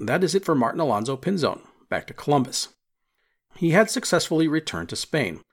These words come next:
No, he had not found Asia, even if he believed that he had. There were no trade pacts with the Grand Khan,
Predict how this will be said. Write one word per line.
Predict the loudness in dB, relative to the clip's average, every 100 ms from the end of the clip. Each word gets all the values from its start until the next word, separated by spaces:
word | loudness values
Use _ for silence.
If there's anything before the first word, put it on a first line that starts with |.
| _ _ _ _
No, | 2 2 0 -2
he | -2
had | 0
not | 0 0
found | 2 2 2
Asia, | 0 -2 -4 -8 -8
even | -4 -2 -4
if | -4
he | -6
believed | -2 0 0 -2
that | -8
he | -8
had. | -4 -2 -2 -6 _ _ _ _ _ _ -2
There | 2
were | 4
no | 2
trade | 0 0 -2 0
pacts | 0 0 -4
with | -8 -8
the |
Grand | -4 -4 -4
Khan, | -6 -4 -4 -6